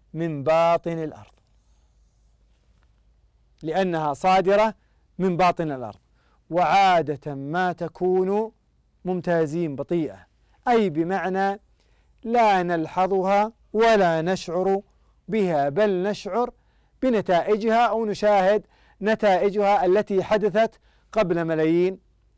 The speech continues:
السنين. إذن العمليات الباطنية ليست عمليات سريعة أو سريعة الحدوث تؤدي أو تغير من شكل الأرض، بل هي عمليات تحدث ببطء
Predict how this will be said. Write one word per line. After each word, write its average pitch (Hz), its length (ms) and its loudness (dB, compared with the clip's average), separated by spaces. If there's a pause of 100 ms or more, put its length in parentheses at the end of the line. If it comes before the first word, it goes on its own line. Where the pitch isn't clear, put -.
السنين. 175 420 -4
إذن 180 320 -2
العمليات 175 500 0
الباطنية 196 600 -2 (320)
ليست 220 360 -2
عمليات 160 440 -2
سريعة 175 500 -2 (280)
أو 240 100 2
سريعة 185 420 0
الحدوث 175 480 -2 (280)
تؤدي 156 520 -2
أو 165 140 0
تغير 190 600 0 (340)
من 180 100 -6
شكل 165 320 -6
الأرض، 120 260 -8
بل 214 200 -4
هي 180 260 -2
عمليات 165 680 -2 (460)
تحدث 180 560 -2
ببطء 185 720 -4